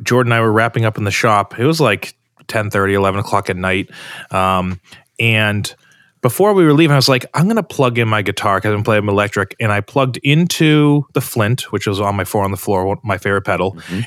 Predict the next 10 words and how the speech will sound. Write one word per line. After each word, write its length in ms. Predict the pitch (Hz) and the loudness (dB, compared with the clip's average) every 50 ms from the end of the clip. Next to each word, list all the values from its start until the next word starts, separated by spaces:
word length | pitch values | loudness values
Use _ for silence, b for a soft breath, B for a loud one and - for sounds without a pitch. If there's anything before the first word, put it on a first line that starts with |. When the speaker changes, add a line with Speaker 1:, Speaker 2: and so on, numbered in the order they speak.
| - | -2
Speaker 1:
And 240 | 127 127 127 123 117 107 B B B B _ _ _ _ - | -2 -2 0 -2 -4 -6 B B B B _ _ _ _ -2
it 80 | 135 | 0
has 260 | 127 139 147 147 135 135 | 2 2 2 2 2 0
a 60 | 120 | 0
dry 320 | 107 127 127 131 143 156 | 2 2 4 4 4 2
out 300 | 143 135 139 160 - - _ _ _ _ _ _ _ _ _ _ - | 2 2 0 0 -2 -6 _ _ _ _ _ _ _ _ _ _ 0
and 320 | 123 127 131 139 135 127 | 2 4 4 4 4 4
a 180 | 131 113 110 104 | 4 4 2 2
wet 260 | 101 101 135 175 - - | 2 2 0 0 0 -2
out. 380 | 101 98 95 104 98 - - | 0 0 0 0 -2 -4 -10